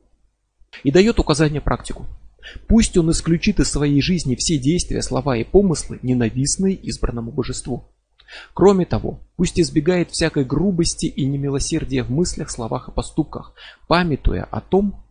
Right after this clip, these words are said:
что над избранным божеством стоит то единое, в коем всё есть суть одно. Пусть служитель переплавляет в тигле своего сердца каждую мысль, слово и действие в духовное золото служения ему.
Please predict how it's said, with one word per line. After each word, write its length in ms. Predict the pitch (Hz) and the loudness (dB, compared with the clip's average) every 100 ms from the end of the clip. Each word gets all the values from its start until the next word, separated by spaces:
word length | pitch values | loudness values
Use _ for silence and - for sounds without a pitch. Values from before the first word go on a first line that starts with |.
| - - | -20 -14
что 220 | - 143 | -2 0
над 200 | 147 147 | 2 2
избранным 420 | 170 131 135 110 107 | 0 2 0 0 0
божеством 500 | 117 117 - 180 175 | 0 -2 2 2 2
стоит 360 | - 123 - | 0 -2 0
то 140 | 160 135 | 2 2
единое, 680 | 110 120 165 196 120 - - - _ _ _ _ | 0 -2 0 0 -2 -8 -16 -20 _ _ _ _
в 100 | - | 2
коем 400 | 151 160 147 131 _ | 6 6 4 -8 _
всё 180 | - 131 123 | -6 -2 -2
есть 200 | 117 - | -4 -6
суть 180 | 117 - | -8 -6
одно. 340 | 107 117 - - - _ - - - | -8 -8 -10 -14 -20 _ -20 -18 -2
Пусть 200 | - 220 | 2 2
служитель 480 | - 180 165 202 170 | 2 2 4 4 2
переплавляет 720 | 139 165 160 160 165 180 147 | 4 2 2 -2 0 0 -2
в 80 | - | -4
тигле 280 | 185 151 139 | -4 -2 -2
своего 400 | - 147 147 143 | 0 2 2 2
сердца 480 | - 214 233 - 147 | 0 0 0 -2 -4
каждую 440 | 180 170 131 143 | -2 -2 0 0
мысль, 400 | 160 208 - 143 | 2 0 0 -2
слово 400 | - 170 160 127 | -2 0 2 0
и 80 | 117 | -4
действие 520 | 120 196 - - 190 | -4 -4 -4 -6 -6
в 80 | 143 | -4
духовное 480 | 135 165 139 139 123 | 0 2 2 0 -2
золото 360 | 151 147 - | 0 0 -2
служения 580 | 127 131 123 151 135 107 | -8 -10 -6 -6 -6 -10
ему. 180 | - | -16